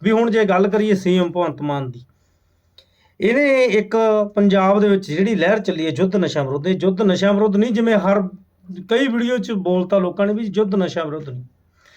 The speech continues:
ਇਹ ਤਾਂ ਲੋ-, ਯੁੱਧ ਆਮ ਲੋਕਾਂ ਵਿਰੁੱਧ ਹੋ ਗਿਆ। ਇਹ ਗੱਲ ਸੱਚ ਹੈ, ਕਿਉਂਕਿ ਸਾਡੇ ਦੂਜੇ ਤੀਜੇ ਦਿਨ ਘਟਨਾ ਵਾਪਰਦੀ ਹੈ। ਸਾਡੇ ਕੜੀ ਵਰਗੇ ਨੌਜਵਾਨ ਗੱਭਰੂ ਨੂੰ ਰਾਹ ਜਾਂਦੇ ਨੂੰ ਚੱਕ ਕੇ ਮਾਰ ਦਿੱਤਾ ਜਾਂਦਾ, ਬਹੁਤ ਹੀ ਦਰਿੰਦਗੀ ਨਾਲ,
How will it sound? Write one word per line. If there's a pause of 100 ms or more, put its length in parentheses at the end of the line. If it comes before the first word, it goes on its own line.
(240)
ਇਹ
ਤਾਂ
ਲੋ-,
ਯੁੱਧ
ਆਮ
ਲੋਕਾਂ
ਵਿਰੁੱਧ
ਹੋ
ਗਿਆ। (500)
ਇਹ
ਗੱਲ
ਸੱਚ
ਹੈ,
ਕਿਉਂਕਿ (340)
ਸਾਡੇ
ਦੂਜੇ
ਤੀਜੇ
ਦਿਨ
ਘਟਨਾ
ਵਾਪਰਦੀ
ਹੈ।
ਸਾਡੇ
ਕੜੀ
ਵਰਗੇ
ਨੌਜਵਾਨ
ਗੱਭਰੂ (760)
ਨੂੰ
ਰਾਹ
ਜਾਂਦੇ
ਨੂੰ
ਚੱਕ
ਕੇ (100)
ਮਾਰ
ਦਿੱਤਾ
ਜਾਂਦਾ,
ਬਹੁਤ
ਹੀ
ਦਰਿੰਦਗੀ
ਨਾਲ,